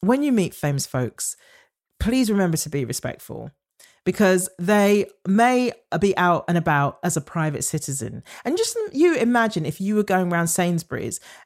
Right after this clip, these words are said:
and someone just literally stopped you and went, "Sue!" <laughs> "Sue from blah, blah, blah. Oh my God, it's you." And then just, j-, j-, just asked for a photo without really,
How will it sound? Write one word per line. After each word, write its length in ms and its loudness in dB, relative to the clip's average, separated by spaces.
and 360 4
someone 460 4
just 220 -2
literally 360 0
stopped 280 0
you 60 0
and 40 0
went, 200 -2
"Sue!" 460 4
<laughs> 40 0
"Sue 340 4
from 140 2
blah, 240 4
blah, 220 4
blah. 140 -12
Oh 240 4
my 60 4
God, 180 -6
it's 200 0
you." 200 2
And 180 2
then 140 0
just, 280 -4
j-, 120 -4
j-, 240 -6
just 180 -2
asked 260 0
for 120 0
a 60 2
photo 540 0
without 520 2
really, 360 -2